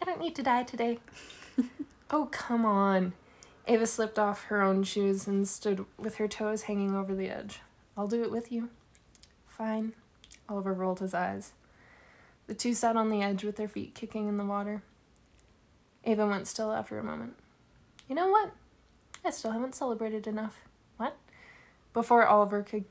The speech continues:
get a response, Ava slipped off the edge, covering him with a spray of water.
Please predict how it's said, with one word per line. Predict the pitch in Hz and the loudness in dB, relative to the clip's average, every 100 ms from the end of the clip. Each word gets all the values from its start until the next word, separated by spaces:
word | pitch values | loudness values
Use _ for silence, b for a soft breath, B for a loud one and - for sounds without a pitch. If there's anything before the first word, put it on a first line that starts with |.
| - | -6
get | 208 202 | -4 -2
a | |
response, | 202 - 208 202 208 - - - | -2 -4 -4 -4 -4 -8 -10 -6
Ava | 226 214 | -4 -2
slipped | 208 226 214 220 | -2 -4 -2 0
off | 214 | 0
the | - 220 | -2 -2
edge, | 208 208 202 - | 0 0 -2 -6
covering | - 208 202 196 | -4 0 0 0
him | 214 214 | -2 -4
with | 214 | -4
a | |
spray | 214 - 202 196 | -6 -4 -2 -2
of | 196 | -2
water. | 190 185 220 | -4 -4 -8